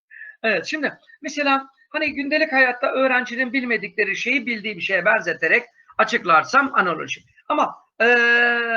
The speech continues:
şimdi Muratçım, böyle anlatımı güçlendirmek için, e, destekleyici bir yaratıcı örnek kullanırsam, durum kullanırsam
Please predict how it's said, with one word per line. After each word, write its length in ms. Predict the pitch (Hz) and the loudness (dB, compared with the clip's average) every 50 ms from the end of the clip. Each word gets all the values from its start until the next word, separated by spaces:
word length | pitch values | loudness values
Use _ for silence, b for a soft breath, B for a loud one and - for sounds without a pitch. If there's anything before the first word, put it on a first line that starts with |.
| 226 226 - | -2 -4 -6
şimdi 200 | - 269 269 269 | -8 -6 -6 -4
Muratçım, 500 | 269 277 277 269 262 - 214 175 139 - _ _ _ _ - | -4 -2 -2 -2 -2 -4 -6 -10 -10 -12 _ _ _ _ -8
böyle 220 | 226 262 262 254 | -4 -2 -2 0
anlatımı 480 | - 226 240 254 247 247 254 254 262 247 | 0 -2 -2 -2 -4 -4 -4 -6 -6 -6
güçlendirmek 840 | 196 240 233 - 208 226 240 226 220 202 233 233 233 226 208 - | -6 -8 -8 -6 -4 -2 0 0 0 -2 -4 -4 -4 -6 -6 -8
için, 380 | 202 - - 254 294 302 302 b b b b b b - | -10 -8 -6 -4 -6 -6 -8 b b b b b b -2
e, 360 | 214 214 208 202 202 208 214 - - - _ _ _ _ _ | 0 0 2 0 0 -2 -2 -4 -8 -14 _ _ _ _ _
destekleyici 1040 | 185 - 233 233 - - 262 - - 254 240 240 240 233 - 240 320 285 220 - - B B B B | -2 0 0 0 0 -2 -6 -6 -2 0 2 2 2 2 0 0 0 0 0 -2 -6 B B B B
bir 140 | 190 233 190 | -4 -2 0
yaratıcı 600 | 190 202 202 214 220 208 - 226 - - 269 285 | 0 2 2 2 2 0 -2 -4 -4 -4 -4 -2
örnek 440 | 269 240 208 202 190 202 190 - - | -2 0 0 0 0 -2 -4 -4 -6
kullanırsam, 760 | 185 190 185 180 180 175 165 143 - - 214 247 262 - - | -8 -8 -6 -6 -6 -6 -8 -8 -2 0 2 2 2 0 -2
durum 240 | 185 220 226 190 - | -2 -2 -2 -4 -6
kullanırsam 580 | - 175 170 160 156 147 135 131 214 254 240 | -8 -8 -8 -8 -8 -10 -2 0 2 2 2